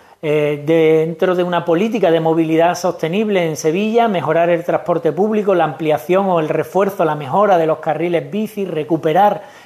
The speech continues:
y ampliar líneas y frecuencias de los autobuses de Tusam para mejorar las necesila-, necesidades de movilidad, eh, laboral, estudiantil y, y sanitaria.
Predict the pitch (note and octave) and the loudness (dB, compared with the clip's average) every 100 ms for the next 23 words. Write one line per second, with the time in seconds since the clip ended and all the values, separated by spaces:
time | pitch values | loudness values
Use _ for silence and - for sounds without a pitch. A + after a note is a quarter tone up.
0 | - F3 E3 E3 D#3+ F3+ F#3+ D#3+ D3+ F#3 | -2 0 0 -2 0 2 0 0 -2 -2
1 | G#3+ G3 D#3+ D3 D3 - D3+ F3+ G3+ G3 | -2 -2 -4 -6 -10 -6 -2 0 0 0
2 | F#3+ D#3+ C#3 - - - - D3+ D#3+ D#3 | 0 0 -2 -12 -20 -20 -4 2 4 4
3 | D#3 D#3 D#3 C#3 D#3+ D#3+ E3+ E3+ F3 E3+ | 4 4 2 0 0 0 -2 0 0 0
4 | E3+ D#3 - G3+ A3+ B3 - F3 D#3 D#3 | -2 -6 -4 -2 0 -2 -2 0 0 0
5 | D3 D3+ C3 D#3+ G#3 F#3 D3+ D3 D#3+ D3 | -2 -6 -2 2 2 0 -2 -4 -6 -4
6 | D#3 D#3 D#3 - - D#3 C#3+ D#3+ E3 E3 | -2 -2 -2 -8 -10 -8 -4 -4 0 2
7 | F#3 F3 E3 D3+ D3+ D3 D3 D#3+ D#3+ D#3+ | 2 2 0 -2 -2 -2 0 0 0 -8
8 | - - _ E3 D#3+ D#3+ D#3 D#3 E3 G3 | -20 -20 _ 0 2 2 2 2 2 2
9 | F#3 D#3+ D3+ - D3+ D3 E3 E3+ E3 F#3 | 2 0 -4 -6 -6 -4 -2 -2 -4 -6
10 | - D#3 - D3+ D3+ F#3+ G#3+ A3+ A#3 A#3 | -10 -12 -10 -8 -4 0 0 2 0 -4